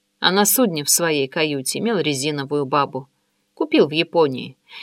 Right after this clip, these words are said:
Их там делают для тех, кто не имеет возможности заполучить живую.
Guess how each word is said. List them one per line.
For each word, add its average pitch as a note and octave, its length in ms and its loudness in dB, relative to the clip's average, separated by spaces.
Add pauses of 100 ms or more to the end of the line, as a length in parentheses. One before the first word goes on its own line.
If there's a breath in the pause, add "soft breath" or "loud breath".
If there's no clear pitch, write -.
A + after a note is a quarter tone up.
(140 loud breath)
Их D#4 200 0
там C4 180 6
делают B3+ 320 8
для A#3+ 160 6
тех, A#3 300 4
кто G3+ 140 2
не G#3 160 4
имеет G#3 240 4
возможности F#3+ 720 0
заполучить E3+ 540 -4
живую. D#3+ 600 -4